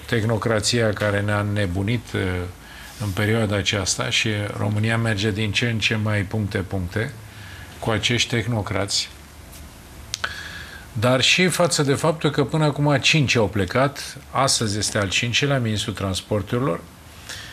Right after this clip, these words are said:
de altfel era trecut printre, uh, cei care trebuie să fie remaniați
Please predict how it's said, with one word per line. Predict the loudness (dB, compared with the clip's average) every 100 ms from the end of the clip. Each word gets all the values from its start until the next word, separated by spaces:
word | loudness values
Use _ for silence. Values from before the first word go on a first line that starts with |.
| -18 -16 0
de | 4
altfel | 4 4 4
era | 4 6 4
trecut | 2 -2 -2 -2
printre, | -2 -2 -2 0 0 0 0 -4 -12 -10
uh, | -8 -4 -4 -4 -6 -4
cei | -2 0 -2
care | -2 -2
trebuie | 0 -2 -2
să | -2
fie | -4 -2 -2
remaniați | 0 0 0 0 0 -2